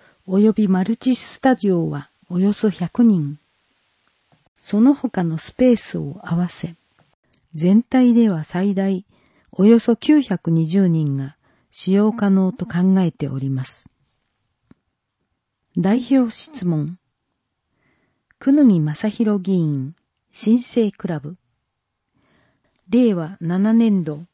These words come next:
当初予算について。質問。一、財政健全化と効率化について。二、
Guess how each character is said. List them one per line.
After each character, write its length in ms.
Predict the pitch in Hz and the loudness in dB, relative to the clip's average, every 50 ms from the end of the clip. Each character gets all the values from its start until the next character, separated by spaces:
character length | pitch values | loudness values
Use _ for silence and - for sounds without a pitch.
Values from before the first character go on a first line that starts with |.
| _ _ | _ _
当 160 | - 220 240 | -6 -4 -4
初 220 | 254 240 - 269 269 | -4 -4 -4 -2 -2
予 120 | 262 254 | -2 -2
算 320 | 240 - 208 180 156 139 139 | -4 -4 -6 -6 -4 -6 -6
に 120 | 143 139 | -8 -8
つ 160 | - - 170 | -10 -8 -8
い 80 | 160 135 | -8 -10
て。 220 | - - - - _ _ _ _ _ _ _ _ _ _ _ _ _ _ _ _ _ | -10 -14 -18 -18 _ _ _ _ _ _ _ _ _ _ _ _ _ _ _ _ _
質 360 | _ - - - - - 214 214 | _ -14 -14 -14 -6 0 2 4
問。 400 | 202 196 190 185 180 180 190 - _ _ _ _ _ _ _ _ | 4 4 2 2 0 -2 -6 -10 _ _ _ _ _ _ _ _
一、 440 | 185 160 - - 196 202 202 214 - _ _ _ _ _ _ _ _ _ _ _ _ | -14 -14 -10 -8 -6 -6 -6 -8 -12 _ _ _ _ _ _ _ _ _ _ _ _
財 240 | 165 160 202 208 240 | -6 -2 -2 0 0
政 320 | 247 - - 254 247 226 | 0 0 2 2 2 2
健 240 | - - 226 226 233 | 2 2 4 6 6
全 240 | 214 233 233 220 214 | 6 6 4 4 4
化 140 | 208 220 | 2 -2
と 260 | 202 - 202 190 - _ _ _ | -4 -4 -6 -6 -6 _ _ _
効 200 | - - 247 262 | -2 0 2 2
率 240 | 254 247 240 - - | 2 0 -2 -4 -6
化 140 | - - 214 | -4 -2 0
に 140 | 202 196 190 | 0 0 0
つ 160 | - - 190 | -2 -6 -8
い 80 | 165 - | -8 -8
て。 240 | _ - 156 - _ _ _ _ _ _ _ _ _ _ _ _ _ _ _ _ _ _ _ _ _ _ _ _ _ _ _ _ _ - | _ -16 -20 -20 _ _ _ _ _ _ _ _ _ _ _ _ _ _ _ _ _ _ _ _ _ _ _ _ _ _ _ _ _ -2
二、 320 | 202 220 220 214 220 214 | 2 2 2 2 -2 -6